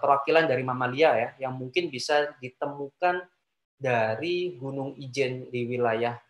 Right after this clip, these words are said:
timur, lereng timur, sampai di lereng barat, yaitu lutung Jawa atau lutung budeng. Ya, Thrasipithecus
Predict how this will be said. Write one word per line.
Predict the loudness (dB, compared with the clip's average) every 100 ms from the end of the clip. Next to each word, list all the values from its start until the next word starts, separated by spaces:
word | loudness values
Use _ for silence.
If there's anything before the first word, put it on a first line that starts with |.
| _
timur, | -2 0 -2 -4 -8
lereng | -4 -2 -2
timur, | -4 -8 -8 -8
sampai | -2 -2 0 -4 -4
di | -8 -4
lereng | -2 -2 -4
barat, | -4 -4 -6 _ _
yaitu | 0 0 0 -4
lutung | -2 -4 -4 -2
Jawa | -2 0 0 0
atau | -2 -4 -4
lutung | -4 -8
budeng. | -8 -8 -8 -10 _ _ _ _
Ya, | -4 -2
Thrasipithecus | 0 -2 -4 -4 -4 -2 -4